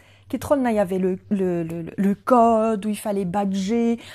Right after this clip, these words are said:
Euh, chaque service était séparé ou chaque service m-, مفرمي.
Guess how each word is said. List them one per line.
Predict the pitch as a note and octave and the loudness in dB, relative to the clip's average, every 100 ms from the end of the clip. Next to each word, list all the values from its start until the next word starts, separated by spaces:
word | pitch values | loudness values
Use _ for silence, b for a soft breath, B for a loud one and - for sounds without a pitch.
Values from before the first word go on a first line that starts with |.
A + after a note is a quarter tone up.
| B B - | B B -6
Euh, | G3+ G3+ | -4 -4
chaque | G3+ C#4+ C#4+ | -4 -6 -4
service | B3+ A#3 B3 C#4+ | -4 -2 -2 -2
était | A#3 A3 | -2 -2
séparé | - A#3 A#3 A3+ C#4 | -2 -4 -4 -4 -6
ou | |
chaque | - A#3+ | -6 -10
service | - A3+ A3+ C#4 B3 | -6 -4 -2 -2 -2
m-, | A3+ G#3+ G3+ G3+ G3+ G#3 | 0 0 -2 -4 -6 -4
مفرمي. | A3+ C4+ A#3+ G3+ F3+ | 0 2 2 2 0